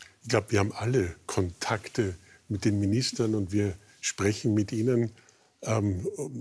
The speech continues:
wobei ich nicht den Eindruck habe, dass das Problem nicht verstanden wird. Ähm, die Schwierigkeit ist halt dann vom Bekenntnis hin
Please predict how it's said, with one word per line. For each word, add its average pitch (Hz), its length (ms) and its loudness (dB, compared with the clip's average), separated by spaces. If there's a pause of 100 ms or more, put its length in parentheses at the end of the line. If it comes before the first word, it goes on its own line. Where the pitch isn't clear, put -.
(520)
wobei 117 240 2
ich 110 80 0
nicht 147 200 2
den 123 120 4
Eindruck 120 340 0
habe, 110 220 -2 (240)
dass - 160 0
das - 140 0
Problem 104 440 0
nicht 101 220 -2
verstanden 90 720 -4
wird. - 420 -6 (100)
Ähm, 101 320 -2 (280)
die - 80 -2
Schwierigkeit 120 580 0
ist 101 180 -6
halt 107 140 -4
dann 104 140 0
vom 107 180 -2
Bekenntnis 117 600 -2
hin 117 300 2